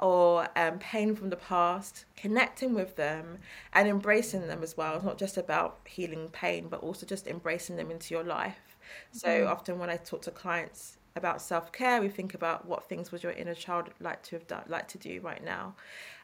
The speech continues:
Speaker 1: Um, so it's keeping that part of yourself connected and also allowing yourself to heal through that younger part of yourself as well.
Speaker 2: And when you talk about inner child, do you, is that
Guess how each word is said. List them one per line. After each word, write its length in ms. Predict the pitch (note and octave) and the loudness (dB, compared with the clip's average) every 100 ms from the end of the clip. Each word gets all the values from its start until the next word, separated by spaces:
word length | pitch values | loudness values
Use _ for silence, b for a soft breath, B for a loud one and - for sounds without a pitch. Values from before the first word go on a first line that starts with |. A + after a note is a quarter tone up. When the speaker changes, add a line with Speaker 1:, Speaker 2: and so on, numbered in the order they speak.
| - | 4
Speaker 1:
Um, 300 | F3+ F3 F3 | 6 6 4
so 180 | - G#3+ | 2 4
it's 160 | F#3 | 2
keeping 480 | - - B3+ C4 A3+ | -2 -4 -2 2 4
that 220 | A3 - | 4 2
part 260 | - A3+ - | 0 2 2
of 80 | G3 | 2
yourself 420 | G3 - F#3+ F#3+ | -2 0 0 0
connected 800 | - F#3+ F#3+ - - B3 - - - _ - | -6 -2 -2 -4 -2 -2 -2 -12 -18 _ 2
and 180 | F3+ | 4
also 400 | F#3+ F#3 G#3 F#3+ - | 4 2 2 2 2
allowing 540 | F3+ F3+ G3 G3+ F#3+ | 2 4 4 4 2
yourself 440 | F#3+ F#3 F3+ F3 - | -4 -4 -2 -2 -4
to 120 | F3 | -12
heal 300 | - F#3+ F3 | -6 -4 -4
through 560 | - - F#3 E3+ E3 F3 | -6 -6 -4 -4 -6 -10
that 200 | - - | -10 -8
younger 240 | F3 E3+ | -8 -8
part 280 | F3 - E3+ | -10 -8 -8
of 80 | - | -8
yourself 400 | D#3+ D#3 - - | -10 -8 -10 -8
as 140 | D#3+ - | -12 -12
well. 240 | - G3 - _ _ _ _ _ _ _ _ _ _ _ _ B B B B | -12 -12 -16 _ _ _ _ _ _ _ _ _ _ _ _ B B B B
Speaker 2:
And 220 | A3+ A#3 | 4 4
when 180 | A#3 A#3+ | 4 4
you 260 | C4 C4+ B3+ | 4 2 0
talk 200 | - A3 | -2 2
about 200 | G3+ F3+ | 4 4
inner 120 | G3 | 2
child, 240 | G3 F#3 | 2 0
do 100 | G3+ | 0
you, 80 | A3+ | -2
is 80 | A#3 | 8
that 160 | B3+ | 8